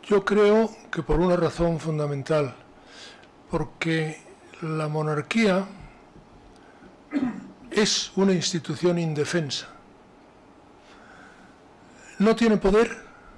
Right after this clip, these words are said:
sin el apoyo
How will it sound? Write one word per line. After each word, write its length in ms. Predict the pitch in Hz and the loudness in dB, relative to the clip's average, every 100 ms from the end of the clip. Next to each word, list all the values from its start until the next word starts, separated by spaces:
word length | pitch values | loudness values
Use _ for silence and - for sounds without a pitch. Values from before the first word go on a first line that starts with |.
| - - - - - - - - - - - - - | -20 -20 -20 -20 -20 -20 -20 -20 -20 -20 -20 -20 -14
sin 440 | - - - 175 170 | -4 -2 2 2 2
el 140 | 165 | 2
apoyo 640 | 156 - 220 220 220 196 | 0 2 0 2 2 0